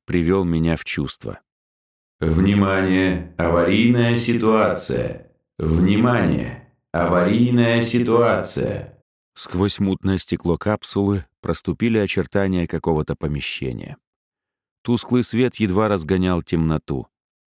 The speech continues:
Где-то неподалеку надсадно выла сирена. "Твою материнскую плату,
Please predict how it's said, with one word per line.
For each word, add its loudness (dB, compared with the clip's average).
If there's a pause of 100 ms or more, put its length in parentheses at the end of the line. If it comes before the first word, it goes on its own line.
Где-то -2
неподалеку 0
надсадно 0
выла 0
сирена. -4 (600)
"Твою -4
материнскую -2
плату, -6